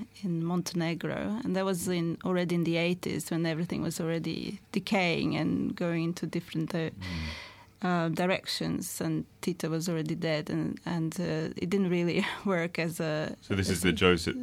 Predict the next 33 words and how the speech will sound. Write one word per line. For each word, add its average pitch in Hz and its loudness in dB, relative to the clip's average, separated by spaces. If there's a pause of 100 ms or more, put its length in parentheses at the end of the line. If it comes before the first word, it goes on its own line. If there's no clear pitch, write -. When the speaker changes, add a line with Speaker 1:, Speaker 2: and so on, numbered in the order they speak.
(360)
Speaker 2:
Broz 80 0
Tito 85 0
Speaker 1:
Tito's 80 2
Speaker 2:
Gallery. 73 -2
Speaker 1:
ga-, - 0
yes, 175 -2
and 175 -2
so 202 0
they 196 2
also 196 2
exhibited 180 -2
some 175 2
of 165 -2
the 180 0
works 170 0
which - -4
were 160 0 (400)
donated 175 4
to 180 0
that, - -2
uh, 165 -2
museum 156 0
or - -2
the 165 -4
Gallery 151 0
of - -4
Non-Aligned 156 0
Movement. 160 -2
Speaker 2:
And 95 4
that's, - 0
that's - -2
kind 90 -2
of 82 -6